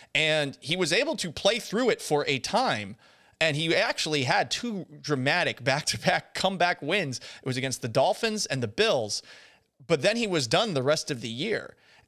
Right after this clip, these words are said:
And I think that they even realize at a certain point, like, yeah, this finger, it's limiting what Drew could do, and it's definitely limiting what Russ can do. And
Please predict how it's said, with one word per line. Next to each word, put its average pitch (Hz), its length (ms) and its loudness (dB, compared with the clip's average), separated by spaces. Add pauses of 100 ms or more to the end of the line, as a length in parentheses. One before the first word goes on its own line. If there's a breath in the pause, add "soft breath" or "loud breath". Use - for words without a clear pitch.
And 156 520 0 (280)
I 147 80 -2
think 208 200 0
that 143 140 0
they 175 180 4
even 147 220 0
realize 131 540 0
at 127 120 4
a 120 60 -4
certain 151 360 -2
point, 170 280 -4
like, 120 200 -4
yeah, 208 260 0
this 233 140 -2
finger, 240 540 0 (400 loud breath)
it's 196 260 0 (320)
limiting 160 480 0
what - 220 -2
Drew 175 340 0
could 123 240 -2
do, 113 300 -2 (300 loud breath)
and 180 140 2
it's 190 240 -2
definitely 254 460 0
limiting 240 300 2
what 220 160 0
Russ 160 240 2
can 160 180 -4
do. 120 280 -2
And 170 180 -2